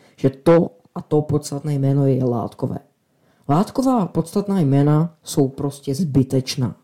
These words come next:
Jednoduše se jich pojďme zbavit a udělat češtinu pro mnohé tisíce a miliony žáků, kteří přijdou po nás, a také pro cizince, kteří se česky učí, jednodušší.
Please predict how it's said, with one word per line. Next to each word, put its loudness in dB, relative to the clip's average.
Jednoduše 0
se 0
jich -2
pojďme 2
zbavit 0
a 2
udělat 4
češtinu 2
pro 0
mnohé 2
tisíce -2
a -2
miliony 2
žáků, -2
kteří 2
přijdou 4
po 2
nás, 0
a -16
také 0
pro 0
cizince, 2
kteří -2
se -8
česky -8
učí, -6
jednodušší. 2